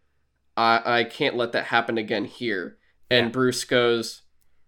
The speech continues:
Speaker 1: "Uh, what are you talking about?" And John just looks at him and goes, "It's a long story." And Bruce looks
Speaker 2: Yeah.
Speaker 1: at him and goes, "I have time." And then it, like, ends there. I think that would have been a lot better too.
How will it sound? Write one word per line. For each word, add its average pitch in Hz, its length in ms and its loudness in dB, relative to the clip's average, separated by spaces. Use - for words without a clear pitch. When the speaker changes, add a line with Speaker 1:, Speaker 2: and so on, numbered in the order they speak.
Speaker 1:
"Uh, 123 400 6
what 117 180 -2
are 123 40 0
you 123 80 -4
talking 131 420 -2
about?" 98 460 -2
And 117 360 0
John 123 220 2
just 120 180 -4
looks 165 220 -2
at 131 60 -2
him 120 80 -2
and 110 80 -6
goes, 101 420 -4
"It's - 140 -14
a 113 40 -6
long 107 300 -2
story." 113 560 -2
And 113 120 -6
Bruce 120 280 -4
looks - 220 -6
Speaker 2:
Yeah. - 20 -6
Speaker 1:
at 110 60 -4
him 110 120 -6
and 110 60 -8
goes, 107 280 -4
"I 113 100 -2
have 107 180 -4
time." 110 560 -2
And 113 260 -2
then 117 240 2
it, 107 140 -2
like, 104 360 -4
ends 110 400 -4
there. 104 420 -4
I 117 140 2
think 113 380 -4
that 110 260 0
would 117 140 0
have 110 100 -6
been 110 120 -2
a 107 60 -2
lot 104 260 -4
better 101 200 -4
too. - 520 -8